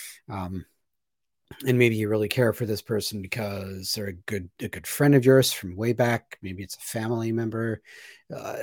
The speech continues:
you know, I, I would hope not, but maybe, um, whatever it is, you are attached to this person,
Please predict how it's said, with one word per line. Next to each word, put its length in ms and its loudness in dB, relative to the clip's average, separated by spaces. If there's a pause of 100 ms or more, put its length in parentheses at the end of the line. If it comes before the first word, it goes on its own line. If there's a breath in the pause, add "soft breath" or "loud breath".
you 200 -2
know, 180 -2
I, 140 -4
I 200 -4
would 140 -2
hope 300 2
not, 320 6
but 100 -12
maybe, 560 -2 (420 loud breath)
um, 520 -6 (140)
whatever 580 8
it 80 8
is, 280 -2
you 420 6
are 560 2
attached 760 -8
to 240 -8
this 320 -8
person, 640 -8